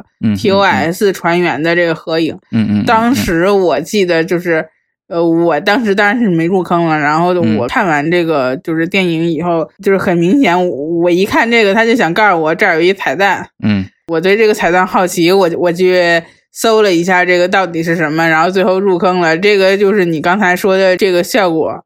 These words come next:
Speaker 1: 嗯，嗯，嗯，就是一个在正确的时间出现的一个比较正确的彩蛋的做法，就是这样子。
Speaker 2: 对，但是当然我们老粉儿觉得皮卡德的这个彩蛋也挺好的，比发现号的要自然很多。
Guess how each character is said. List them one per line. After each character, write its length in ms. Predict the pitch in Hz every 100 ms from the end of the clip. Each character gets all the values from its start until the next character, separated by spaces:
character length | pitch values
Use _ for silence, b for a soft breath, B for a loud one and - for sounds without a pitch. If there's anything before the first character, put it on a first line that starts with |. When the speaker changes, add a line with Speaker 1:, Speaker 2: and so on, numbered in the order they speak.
| _
Speaker 1:
嗯， 180 | 120 110
嗯， 180 | 110 107 104
嗯， 160 | 98 -
就 120 | 165
是 100 | 160
一 140 | 147 139
个 240 | 156 135 123
在 200 | - 156 123
正 220 | 180 151
确 140 | 139
的 140 | 123 113
时 240 | - 110
间 240 | 131 127
出 200 | 127 131
现 200 | 123 107
的 120 | 107 101
一 100 | 110
个 120 | 113
比 120 | 110
较 80 | 101
正 220 | 104 139
确 120 | 117 107
的 80 |
彩 200 | 104 -
蛋 180 | - 101
的 100 | 98
做 200 | 92 104
法， 120 | 92
就 140 | 90 98
是 60 |
这 100 | 95
样 160 | 98 98
子。 160 | - - _
Speaker 2:
对， 220 | - 202 180
但 240 | 196 202
是 380 | 208 202 185 180
当 120 | - 254
然 260 | 240 254
我 100 | 233
们 200 | 165 170
老 160 | 160 190
粉 140 | 233
儿 80 | 165
觉 180 | 156 151
得 160 | 165
皮 160 | 160 180
卡 160 | 190 156
德 180 | 139
的 120 | 156 170
这 100 | 185
个 100 | 165
彩 200 | - 151
蛋 280 | 165 156
也 140 | 151 139
挺 220 | 151 175
好 160 | 175 147
的， 160 | 165
比 280 | 156 139 143
发 220 | 143 185
现 240 | 185 185 160
号 240 | - 156
的 340 | 143 120 104 180
要 140 | 170
自 240 | 165 - 208
然 200 | 135 156
很 240 | 165 147
多。 240 | 185 196